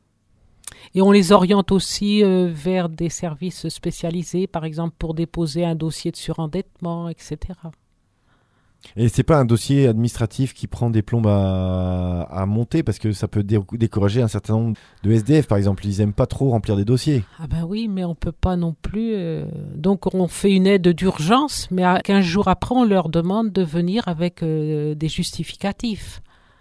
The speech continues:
Speaker 1: On fait un dépannage, mais, euh, s'ils veulent continuer à bénéficier de nos services, il faut faire un dossier.
Speaker 2: Est-ce qu'il faut, par exemple, une quittance de loyer ? Parce que pour un S D F, c'est, c'est dur, ça, par exemple.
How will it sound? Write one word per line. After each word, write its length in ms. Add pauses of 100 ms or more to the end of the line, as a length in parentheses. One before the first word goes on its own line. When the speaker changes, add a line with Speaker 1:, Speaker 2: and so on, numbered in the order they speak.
(720)
Speaker 1:
On 100
fait 180
un 80
dépannage, 760
mais, 360
euh, 260
s'ils 400
veulent 300
continuer 520
à 60
bénéficier 720
de 60
nos 100
services, 540
il 60
faut 180
faire 260
un 80
dossier. 520 (540)
Speaker 2:
Est-ce 200
qu'il 120
faut, 160
par 100
exemple, 300
une 80
quittance 360
de 120
loyer ? 480
Parce 120
que 80
pour 160
un 100
S 120
D 220
F, 20
c'est, 260
c'est 160
dur, 220
ça, 140
par 100
exemple. 320